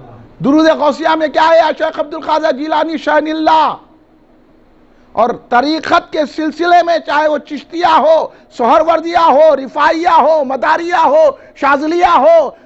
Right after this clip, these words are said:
चाहे वही कोई सिलसिला हो, नक्शबंदिया हो, कोई सिलसिला हो, हो, हर सिलसिले में जितने यहाँ अगर आप मुरीद हैं किसी के, तो आ, हर सिलसिले का मुर्शद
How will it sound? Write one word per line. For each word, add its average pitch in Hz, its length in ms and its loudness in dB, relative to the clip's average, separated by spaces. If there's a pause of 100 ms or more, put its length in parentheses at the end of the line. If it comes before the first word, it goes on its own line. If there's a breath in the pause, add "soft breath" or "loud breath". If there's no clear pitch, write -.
(180 loud breath)
चाहे 302 340 2
वही 349 320 0
कोई 381 360 -2
सिलसिला 349 380 -4
हो, 330 100 2
नक्शबंदिया 320 600 -2
हो, 330 340 2 (380 loud breath)
कोई 415 220 2
सिलसिला 349 420 -4
हो, 302 340 2
हो, 262 220 -2 (240 loud breath)
हर 339 200 2
सिलसिले 381 680 0
में 302 300 -6 (200 soft breath)
जितने 330 360 -4
यहाँ 311 360 0
अगर 311 180 0
आप 311 200 0
मुरीद 320 320 -4
हैं 330 140 2
किसी 320 260 -8
के, 311 260 2
तो - 320 -12
आ, 269 240 2
हर 294 220 0
सिलसिले 359 520 0
का 330 140 -6
मुर्शद 330 520 -2